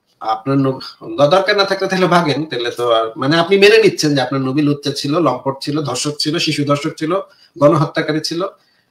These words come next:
মানে না হলে তো আপনি আমাকে challenge করতেন যে "এটা, এটা প্রমাণ দেখান, এটা প্রমাণ দেখান আমাকে", তখন আমি প্রমাণ দেখাইতাম।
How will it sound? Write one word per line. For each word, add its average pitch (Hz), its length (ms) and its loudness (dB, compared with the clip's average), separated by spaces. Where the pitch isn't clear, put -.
মানে 143 260 2
না 147 160 6
হলে 190 140 8
তো 196 80 4
আপনি 185 200 4
আমাকে 165 460 2
challenge 185 280 2
করতেন 131 300 -4
যে 185 200 0
"এটা, 214 160 2
এটা 180 220 4
প্রমাণ 165 320 2
দেখান, 123 300 -6
এটা 180 180 4
প্রমাণ 175 280 2
দেখান 147 240 0
আমাকে", 117 340 -6
তখন 180 200 2
আমি 175 120 2
প্রমাণ 147 280 -2
দেখাইতাম। - 380 -12